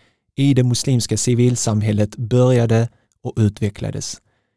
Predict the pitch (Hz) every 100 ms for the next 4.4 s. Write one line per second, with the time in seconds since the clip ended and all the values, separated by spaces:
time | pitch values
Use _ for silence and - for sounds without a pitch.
0 | _ - 123 120 - 123 139 131 123 120
1 | 117 117 117 - - 147 120 120 107 123
2 | 120 - 123 123 170 156 127 127 110 135
3 | 127 113 110 110 170 160 - 120 107 107
4 | - 104 107 82